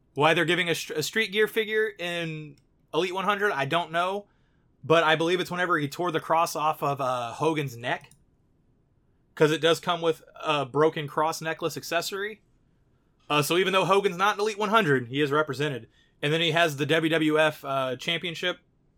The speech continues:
Which, like, cool. I'll buy this one 'cause I don't have a proper Andre in my collection right now 'cause I used it to make a Giant figure for my W C W set. So, like, I need this Andre, actually.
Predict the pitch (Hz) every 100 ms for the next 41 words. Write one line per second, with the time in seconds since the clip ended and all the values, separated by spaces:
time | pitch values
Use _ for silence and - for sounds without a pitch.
0 | _ _ _ _ _ 147 147 - 156 143
1 | - 175 175 175 - 151 175 139 143 165
2 | 165 180 147 139 143 139 135 147 139 135
3 | 120 131 143 147 147 156 151 - 156 151
4 | 151 147 127 123 131 131 127 131 127 107
5 | 113 - - 139 139 131 120 113 120 123
6 | - 117 131 135 170 175 - _ _ _
7 | _ _ - 160 151 147 151 143 131 135
8 | 147 147 147 147 147 143 - 160 160